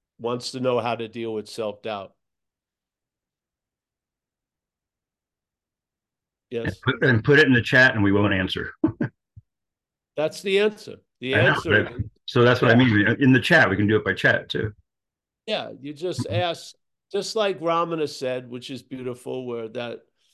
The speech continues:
Speaker 1: in that little booklet I had, which he, they would, he was conf-, presented with a question he probably heard many, many times, which is: Is there free will or predetermination, or is there free will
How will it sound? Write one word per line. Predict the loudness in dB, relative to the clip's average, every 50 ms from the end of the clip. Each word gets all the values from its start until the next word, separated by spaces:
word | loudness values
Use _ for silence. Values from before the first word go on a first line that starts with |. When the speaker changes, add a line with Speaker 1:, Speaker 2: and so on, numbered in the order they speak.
| _ _ -12
Speaker 1:
in | -8 -8
that | -8 -6 -2
little | -2 -2 -2 -2
booklet | -4 -4 -4 -4 -4 -4 -4 -8 -8 -6 -6
I | -6 -8 -8
had, | -8 -10 -10 -10 -12 -16 _ _ _ _ _ _ _ _ _ _ _ _ _ _ _ _ _ _ _ _ _ _ _ _ _ _ _ _ _ _ _ _ _ _
which | -8 -8 -8 -8 -10 -14 -14 -16 -18 -20 _ _ _ _ _ _ _ _ _ _ _ _ _
he, | -20 -20 -12 _
they | -6 -6
would, | -4 -4 -6 -8 -12 _ _ _
he | -14 -10 -6 -4
was | -4 -6 -6 -8 -16 _ _ _ -6
conf-, | -6 -6 -6 -6 -10 -18 _ _ _ _ _ _ -8
presented | -6 -6 -2 0 0 2 2 2 0
with | 0 -2 -4 -4 -8 _ _ -16 -14
a | -14
question | -14 -10 -4 -2 -2 -2 -2 -4 -8 -8 -8
he | -8 -8
probably | -6 -4 -4 -2 -2 -2 -4 -4
heard | -4 -4 -4 -4 -4 -4
many, | -4 -4 -4 -2 -4 -4
many | -4 -4 -6 -6 -8
times, | -10 -10 -10 -8 -8 -8 -10 -10 -12
which | -12 -12 -12 -10
is: | -10 -10 -12 -14 -18 -20 _ _ _ _
Is | -10 -10 -8 -6
there | -4 -4 -4 -4
free | -6 -8 -8 -6 -6
will | -4 0 2 2 2 4 2 0 -2 -4 -8 -12 _ _ _ _ _ _ _ _ _ _ _ _ _ _ -8
or | -6 -4 -4 -4 -6
predetermination, | -10 _ -12 -10 -8 -8 -8 -8 -4 -4 -4 -2 -2 -2 -2 -2 -2 -4 -6 -8 -10 -10 -10 -8 -4
or | 0 2 2 2 2 0
is | -2 -4 -4 -4 -6 -6
there | -6 -6 -6 -6
free | -6 -10 -12 -8 -6 -6
will | -4 -2 -2 0 0 -2 -4